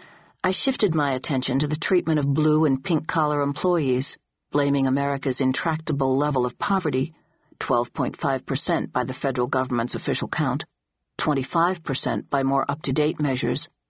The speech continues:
on the chronically low wages offered to non-professional workers.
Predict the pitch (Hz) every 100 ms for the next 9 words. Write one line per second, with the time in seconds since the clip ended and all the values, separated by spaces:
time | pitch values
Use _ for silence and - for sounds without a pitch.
0 | _ _ - 196 190 - 240 226 214 202
1 | 180 185 185 170 190 202 165 143 - 170
2 | 156 135 156 143 139 131 135 135 - 131
3 | 135 151 165 135 127 -